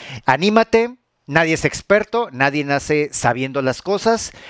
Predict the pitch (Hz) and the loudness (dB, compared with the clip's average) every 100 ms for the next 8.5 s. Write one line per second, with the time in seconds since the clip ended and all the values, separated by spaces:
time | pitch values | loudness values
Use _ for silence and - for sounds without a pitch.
0 | - 165 185 208 214 - - 135 - 147 | -2 4 4 4 0 -4 0 0 2 0
1 | 127 117 98 - - 151 147 139 156 - | 2 -2 -2 -4 0 2 0 0 -2 -2
2 | 143 - 131 - 175 180 151 131 - 127 | -2 2 0 0 -2 -2 0 -2 0 -4
3 | 147 - - 123 139 - 135 147 - 143 | -4 -4 -2 0 0 -2 -4 -4 -4 -8
4 | 131 151 165 180 - - - 143 143 160 | 0 2 2 0 -8 -18 -12 0 2 4
5 | 165 156 170 165 - 170 190 170 - 160 | 2 2 0 -2 -6 -10 -8 -8 -4 -2
6 | 143 - 185 190 208 - 156 180 - 185 | -2 -2 -2 0 0 -2 0 0 2 0
7 | 175 180 - - 160 160 151 143 151 139 | 0 -2 -4 -4 -4 -2 -4 -6 -4 0
8 | 147 147 135 113 | 4 4 2 -2